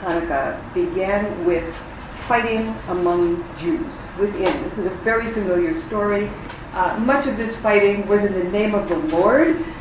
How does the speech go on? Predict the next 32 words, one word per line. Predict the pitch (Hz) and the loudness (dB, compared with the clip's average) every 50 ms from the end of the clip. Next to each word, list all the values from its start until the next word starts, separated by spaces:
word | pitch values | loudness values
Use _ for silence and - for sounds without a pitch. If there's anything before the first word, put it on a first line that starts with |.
| - - - | -12 -6 0
Um, | - 208 196 196 196 190 190 196 202 202 208 208 - - - - - - - - - | 2 4 6 6 6 6 4 4 0 -2 -2 -4 -6 -8 -8 -8 -8 -6 -6 -2 2
some | 311 311 | 4 4
of | 302 302 | 6 6
the | 247 | 4
less | 226 240 240 233 240 - - - - - - - - - - - - - | 4 4 4 2 2 0 -6 -12 -14 -14 -14 -14 -16 -14 -14 -14 -8 -4
attractive | - 220 - - - 247 233 233 - - 220 196 190 - - | -4 -4 -4 -2 0 0 0 0 2 2 2 2 2 0 -2
features | - 214 214 - 214 196 180 190 | -6 -6 -4 -2 -2 -2 -2 -2
of | 165 170 | -2 -2
the | 170 | -2
Maccabees, | 165 190 196 190 202 202 180 339 330 160 156 - - 202 190 170 170 | 0 0 0 0 0 0 0 2 2 2 2 0 -2 -6 -8 -6 -4
we | 190 175 | -2 0
don't | 185 185 175 170 165 180 | 0 -2 -2 -4 -6 -6
usually | 196 190 185 185 190 175 175 | -6 -6 -4 -4 -4 -4 -4
talk | 180 180 180 208 | -4 -6 -6 -4
about | 170 170 170 160 165 | -4 -2 -2 0 0
in | 160 160 | 0 0
our | 151 151 151 - | 0 -2 -4 -6
classrooms, | - 180 175 170 - 180 160 160 160 160 160 - - - - - - - | -4 -4 -4 -2 -2 -2 0 2 2 2 0 -2 -6 -10 -12 -14 -6 -4
that | 196 190 - | -2 0 2
they | 190 180 175 175 - | 2 2 2 2 -2
forcibly | - 233 226 220 220 - 214 - 185 185 180 185 175 - | -4 -2 -2 -2 -2 -4 -6 -4 -2 -2 -2 -2 -2 -4
circumcised | - 226 214 226 202 208 202 - 202 185 175 175 175 175 170 | -8 -6 -4 -4 -4 -4 -4 -4 -4 -2 0 0 0 -2 -4
the | 165 | -6
Hellenizers, | 160 185 208 214 247 254 247 233 233 247 247 254 262 262 254 - - - - - - - - - - - | -6 -4 -2 -2 -2 -2 -2 -4 -4 -4 -4 -6 -6 -6 -6 -8 -12 -12 -12 -14 -14 -14 -14 -8 -4 -2
um, | - 175 175 175 175 175 180 175 180 196 202 - - - - - | 0 2 2 2 2 0 -2 -2 -4 -4 -6 -8 -10 -12 -10 -6
turned | - 269 269 262 254 214 | -2 2 4 4 4 4
them | 220 208 208 202 | 4 2 2 2
into | 220 220 226 220 - - 208 | 2 2 0 0 -2 -2 0
the | 196 185 170 160 165 | 2 2 2 2 0
authorities | 202 196 202 214 208 208 214 208 202 202 | 0 0 2 2 2 0 0 -2 -2 -4
to | 196 165 | -4 -4
be | 151 | -4